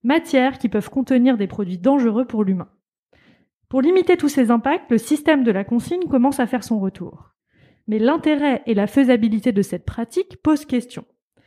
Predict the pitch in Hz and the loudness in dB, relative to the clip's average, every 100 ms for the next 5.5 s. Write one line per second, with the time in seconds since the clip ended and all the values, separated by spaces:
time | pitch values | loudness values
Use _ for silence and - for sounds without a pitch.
0 | _ _ _ - 302 240 240 - 370 349 | _ _ _ 0 4 4 4 2 2 2
1 | 320 - 262 220 226 262 - 330 359 277 | 0 -4 0 0 2 0 0 -4 -6 -4
2 | 240 277 240 220 240 - - _ _ _ | -2 0 0 -2 -6 -8 -20 _ _ _
3 | _ _ _ - 233 214 220 381 294 226 | _ _ _ -6 0 0 2 2 4 2
4 | 196 269 311 - 202 208 202 349 - 208 | 0 -4 -6 -4 0 2 4 2 2 -4
5 | 202 190 180 156 | -6 -8 -10 -14